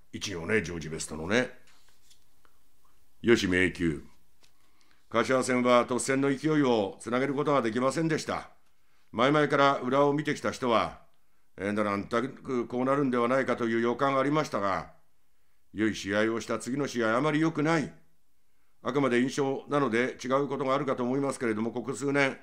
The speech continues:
そういう流れではないかと思っているんですね。相手との相性が出やすい、そんなサッカーをしているかもしれません。え、今回スタジアムに行って、柏のホーム側で見ました。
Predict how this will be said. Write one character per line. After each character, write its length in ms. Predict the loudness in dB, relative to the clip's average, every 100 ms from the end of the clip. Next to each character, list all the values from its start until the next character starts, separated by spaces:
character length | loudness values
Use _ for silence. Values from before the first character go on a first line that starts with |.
| -20 -20 -20 -20 -10
そ 160 | -2
う 60 | 2
い 60 | 4
う 60 |
流 220 | 4 2
れ 60 | 2
で 80 | 2
は 80 | 2
な 80 |
い 80 | 2
か 100 | 0
と 100 | 0
思 140 | -2 -2
っ 80 |
て 100 | -2
い 60 | 0
る 100 | 0
ん 40 |
で 100 | -4
す 80 | -6
ね。 380 | -2 -2 -4 -14 -20 -20 -20 -20 -20 -20 -20 -20 -4
相 180 | 0 0
手 80 | 0
と 80 |
の 120 | 0 2
相 100 | 2
性 220 | 0 0
が 80 | 2
出 100 | 2
や 160 | 2
す 140 | -2 -4
い、 80 |
そ 100 | -2
ん 60 | -2
な 120 | -2
サ 160 | 0 -4
ッ 80 | 0
カ 100 | 0
ー 40 |
を 140 | 0
し 60 | -2
て 80 | -4
い 40 |
る 60 | -2
か 120 | -2
も 100 | -2
し 100 | -2
れ 80 | -2
ま 160 | -2
せ 140 | -2 -4
ん。 120 | -6 -20 -20 -20 -20 -20 -20 -20 -20 -20 -20 -20 -18 -8
え、 80 |
今 160 | -2 2
回 160 | 2 2
ス 60 |
タ 100 | 0
ジ 100 | 2
ア 40 | 2
ム 60 |
に 60 | 0
行 100 | -2
っ 20 |
て、 400 | 2 2 2 -4 -16 -20 -20 -6
柏 320 | -4 2 2
の 100 | 2
ホ 100 | 2
ー 40 | 2
ム 80 |
側 200 | 4 4
で 360 | 4 2 2 -4 -2
見 140 | 0
ま 140 | 0
し 80 | -2
た。 180 | -8